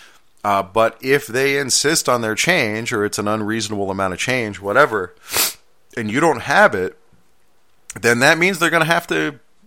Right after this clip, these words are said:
take their thirty-eight forty-nine and go down to the post office, where the post office has plenty of change and they can get their twenty-one cents of change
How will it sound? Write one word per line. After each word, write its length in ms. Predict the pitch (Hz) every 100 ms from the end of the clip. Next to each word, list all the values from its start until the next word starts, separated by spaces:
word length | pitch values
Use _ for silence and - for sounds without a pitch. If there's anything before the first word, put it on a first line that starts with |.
| -
take 300 | 143 151 -
their 180 | 151 151
thirty-eight 460 | - 131 151 151
forty-nine 500 | - 147 143 156 190
and 100 | 123
go 140 | 120 127
down 200 | 139 139
to 60 |
the 60 | 131
post 320 | 156 196 -
office, 480 | 104 98 - 98 -
where 140 | 104
the 60 | 98
post 280 | 120 127 123
office 300 | 120 110 110
has 200 | 110 -
plenty 380 | - 107 117
of 80 | 113
change 420 | - 175 139 120
and 160 | 117 107
they 100 | 107
can 200 | - 107
get 220 | 98 107
their 160 | 107 104
twenty-one 540 | - 95 104 101 101
cents 300 | - 98 95
of 120 | 95
change 500 | - 92 90 87 -